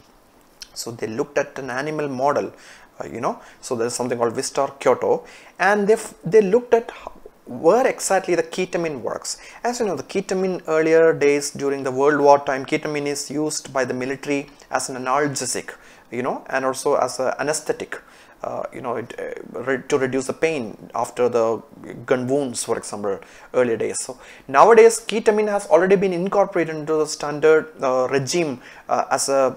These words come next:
a treatment scenario for clinically depressed people. So how exactly the ketamine works, that is what the study,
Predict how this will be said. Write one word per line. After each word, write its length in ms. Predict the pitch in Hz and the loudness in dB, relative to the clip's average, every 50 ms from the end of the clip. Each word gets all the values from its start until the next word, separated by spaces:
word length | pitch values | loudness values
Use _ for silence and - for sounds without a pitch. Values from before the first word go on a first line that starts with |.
| - 117 | 0 0
a 100 | 123 123 | 0 0
treatment 540 | 160 - 156 143 156 160 151 143 120 - | 2 0 -2 -2 0 -2 -4 -4 -4 -4
scenario 460 | - - - 135 135 139 143 147 143 143 | -4 -2 -2 -2 -2 -2 0 2 2 0
for 460 | 143 - - 127 127 127 123 - - - - | 0 0 0 2 2 2 2 0 -2 -12 -6
clinically 500 | - 139 135 139 135 - 135 131 131 131 127 | -4 -4 -4 -4 -6 -6 -2 -4 -4 -2 -4
depressed 480 | 131 - - - 131 - - - - | -8 -8 -4 -4 -2 -2 -4 -6 -6
people. 340 | 170 175 175 - - - - - _ - - - - - - | -8 -8 -8 -8 -10 -12 -12 -16 _ -20 -20 -20 -20 -14 -2
So 320 | - 165 160 151 - - - - 139 - - | 2 2 2 2 2 -4 -10 -12 -12 -10 -8
how 380 | - - 180 214 262 285 302 | 0 4 4 6 6 4 0
exactly 520 | 523 523 - - - - 175 175 180 165 170 | -4 -6 -4 -2 0 0 0 0 0 0 0
the 120 | 160 165 | 0 0
ketamine 520 | - - - 165 160 165 160 156 151 143 131 | -4 -4 -6 -6 -4 -4 -8 -6 -8 -6 -2
works, 320 | 113 107 98 95 - - | -2 -2 -2 -2 -6 -10
that 160 | - 131 131 | -8 -6 -6
is 160 | 139 127 - | -6 -6 -4
what 140 | - 127 127 | -4 -4 -4
the 60 | 127 | -2
study, 420 | 127 - - 120 117 117 120 127 | -6 -6 -4 -6 -8 -8 -10 -14